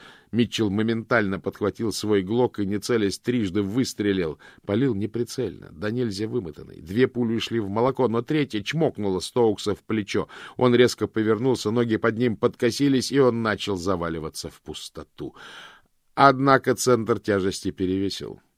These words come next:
и он рухнул вперед на крышу. Митчелл рванулся на ходу, сообразив, что у него с собой нет наручников. Надо было эту мразь просто застрелить и тем самым поставить точку. Он направил свой трясущийся пистолет на поверженного убийцу.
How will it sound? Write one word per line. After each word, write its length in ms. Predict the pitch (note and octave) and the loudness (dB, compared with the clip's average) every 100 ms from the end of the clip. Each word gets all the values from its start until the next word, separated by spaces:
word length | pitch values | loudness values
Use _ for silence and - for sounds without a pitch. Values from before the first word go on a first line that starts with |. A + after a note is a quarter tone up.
| _ _ | _ _
и 80 | C3+ | 0
он 180 | C#3+ | 2
рухнул 460 | A2 A#2 - G#2 F#2+ | 2 0 -2 -4 -4
вперед 540 | - - D#2 C2+ - | -6 -8 -6 -6 -12
на 100 | D#2+ | -16
крышу. 440 | D2 - - - - _ _ _ _ _ | -16 -20 -20 -20 -20 _ _ _ _ _
Митчелл 400 | G#2 G#2 - F2+ | -4 -2 -4 -4
рванулся 460 | F2 F2+ G#2+ F#2+ E2 | -2 -2 -4 -6 -8
на 100 | D#2 | -8
ходу, 220 | E2 F2 | -6 -8
сообразив, 580 | - E2+ D#2+ D#2+ F2+ - | -6 -6 -6 -6 -6 -8
что 160 | - | -8
у 60 | E2 | -6
него 180 | E2 F2 | -6 -8
с 60 | - | -8
собой 260 | F2 F2 | -6 -6
нет 180 | E2+ D2+ | -8 -10
наручников. 720 | D#2+ E2+ G2 - - - _ _ - - - | -10 -10 -10 -14 -20 -20 _ _ -20 -20 -2
Надо 240 | B2+ A2 | 2 2
было 180 | G#2 A2 | 2 2
эту 220 | G2+ A2 | 2 0
мразь 420 | G#2 G#2 G#2+ F#2 | 0 2 0 -2
просто 440 | - A#2 G#2+ - G#2 | -4 -2 -2 -2 -4
застрелить 920 | F2+ A2+ - - C#3+ C#3 D3+ C3 - | -2 -2 -4 -4 0 2 0 -2 -4
и 60 | F2 | -8
тем 220 | A2 G2+ | -6 -4
самым 360 | - A#2+ G#2 F2 | 0 0 0 0
поставить 580 | A2+ - B2+ A2 F#2 | -2 0 0 0 -4
точку. 400 | - B2+ - F2 - - - - | 0 0 0 -6 -6 -20 -20 -6
Он 180 | F#2+ F#2+ | -4 -2
направил 460 | F2+ G2+ F#2 E2+ | -4 -2 -2 -2
свой 220 | - F#2 | -4 -6
трясущийся 720 | D2+ E2+ F2 G2 E2+ E2 - | -4 -8 -6 -6 -8 -10 -10
пистолет 540 | D#2+ E2 - F#2 F#2 - | -10 -12 -8 -4 -4 -6
на 100 | D#2 | -12
поверженного 760 | E2 D#2+ E2 D2+ D2+ D2 D2 D#2 | -8 -6 -6 -6 -10 -8 -8 -8
убийцу. 760 | D2 C#2+ D#2+ D#2+ - - - | -10 -12 -14 -16 -18 -18 -20